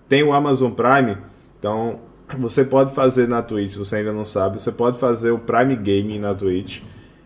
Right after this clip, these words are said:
é, que é o vínculo da sua conta da Amazon Prime com sua conta da Twitch, e se inscrever gratuitamente em um canal por mês. Essa inscrição ela é mensal,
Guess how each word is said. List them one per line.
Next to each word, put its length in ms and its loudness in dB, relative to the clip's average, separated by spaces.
é, 500 -2
que 100 -2
é 60 4
o 80 2
vínculo 380 -6
da 120 0
sua 200 0
conta 240 -4
da 120 -2
Amazon 280 -4
Prime 320 -4
com 180 -8
sua 220 -4
conta 260 -6
da 140 -2
Twitch, 480 -4
e 140 2
se 220 -4
inscrever 640 2
gratuitamente 1000 -4
em 120 2
um 140 0
canal 360 0
por 240 0
mês. 280 0
Essa 160 -6
inscrição 400 -6
ela 140 0
é 20 2
mensal, 640 -4